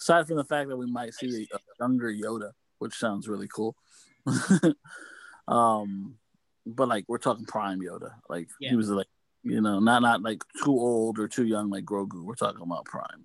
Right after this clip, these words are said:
Speaker 1: Yoda. <laughs> He got dreads and shit. Like, I don't know. We'll see. Um,
Speaker 2: <laughs> We're talking the not knowing the difference of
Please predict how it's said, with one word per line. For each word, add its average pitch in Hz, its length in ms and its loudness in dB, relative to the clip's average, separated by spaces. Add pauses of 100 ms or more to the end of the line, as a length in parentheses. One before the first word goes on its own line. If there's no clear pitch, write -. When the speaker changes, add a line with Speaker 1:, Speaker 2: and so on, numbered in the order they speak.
Speaker 1:
Yoda. 143 560 4
<laughs> - 60 -14 (400)
He 123 100 4
got 98 220 6
dreads 98 360 0
and 90 120 -8
shit. - 320 -8
Like, 95 140 -4
I 131 100 4
don't 113 100 4
know. 90 120 -2
We'll 104 120 0
see. 101 100 -8 (800)
Um, 127 680 4 (220)
Speaker 2:
<laughs> - 480 -2
We're 202 180 -4
talking 208 480 -4
the 180 240 -6
not 175 340 -6
knowing 190 380 -4
the 175 80 -4
difference 160 500 -6
of 147 120 -10